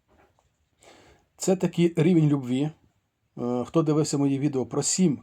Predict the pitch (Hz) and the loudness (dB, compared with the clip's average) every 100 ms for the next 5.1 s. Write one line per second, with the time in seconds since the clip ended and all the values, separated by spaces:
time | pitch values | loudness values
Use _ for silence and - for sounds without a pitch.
0 | - 123 160 143 123 123 123 113 117 170 | -8 2 4 4 0 -2 -4 -4 -4 -4
1 | - _ _ _ _ _ 120 120 156 143 | -12 _ _ _ _ _ -8 -2 -2 -2
2 | 147 147 131 123 147 139 - 127 127 - | -4 -4 -2 4 6 4 0 -6 -6 -6
3 | 131 127 139 127 - 143 123 120 131 160 | -6 -2 -2 -2 -2 -2 0 -2 -2 -2
4 | 151 139 - 160 139 147 135 135 123 117 | -2 -4 -2 0 0 0 0 -4 -4 -6
5 | - | -6